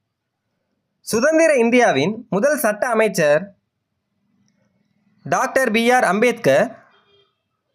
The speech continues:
சுதந்திர இந்தியாவின் முதல் சட்ட அமைச்சர் யாருன்னா டாக்டர் பி ஆர் அம்பேத்கர். தேசிய பாடலான வந்தே மாதரத்தை இயற்றியவர் பங்கிம் சந்திர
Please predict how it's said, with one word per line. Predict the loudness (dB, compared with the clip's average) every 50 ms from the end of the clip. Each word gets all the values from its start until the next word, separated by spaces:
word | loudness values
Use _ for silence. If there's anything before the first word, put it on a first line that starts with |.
| _ _ _ _ -8
சுதந்திர | -4 -2 0 0 2 2 2 2 2 2 2
இந்தியாவின் | 2 4 4 2 2 2 0 -2 -4 -6 -10 -14 _ _ -6 -4
முதல் | -2 0 0 0 0 -2
சட்ட | -4 -4 -4 -4 -4 -2
அமைச்சர் | 0 0 2 2 2 4 4 2
யாருன்னா | 2 0 0 0 0 -2 -2 -6 -10 _ _ _ _ _ _ _ _ _
டாக்டர் | -8 -6 -6 -4 -2 -2 -2 0 0 0
பி | 0 2 2 2
ஆர் | 2 2 2 0
அம்பேத்கர். | 0 0 0 0 0 0 0 0 2 0 0 -4 -8 -20 _ _ _ _ _ _ _ _ _ _ _ _ _ _ _ _ _ -8
தேசிய | -6 -2 0 0 0 2 2 0 0 2
பாடலான | 0 0 2 2 2 0 0 0 0 0 -2 -2 -8 -14 _ _ _ -6
வந்தே | -4 -2 0 2 2 2 2 2
மாதரத்தை | 2 2 2 2 2 2 0 0 0 0 0
இயற்றியவர் | 0 0 0 2 2 2 2 2 2 2 2 2 0 -2 -6 -16 _ _ _ _ _ _ _ _ _ _ _ _ _ _ _ _ _ _ _ _ _ _ _ _ _ _ _ _ _ _ -6
பங்கிம் | -4 -2 0 0 0 0 2 0
சந்திர | 0 2 2 2 2